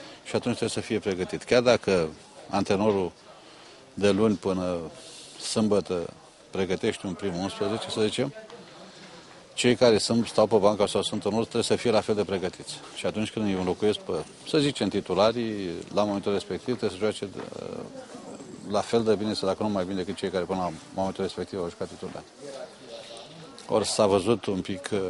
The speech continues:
din punctul meu de vedere, diferența între cei care au jucat meci de meci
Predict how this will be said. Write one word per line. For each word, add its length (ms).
din 160
punctul 280
meu 120
de 80
vedere, 420
diferența 560
între 180
cei 180
care 160
au 80
jucat 460
meci 220
de 80
meci 280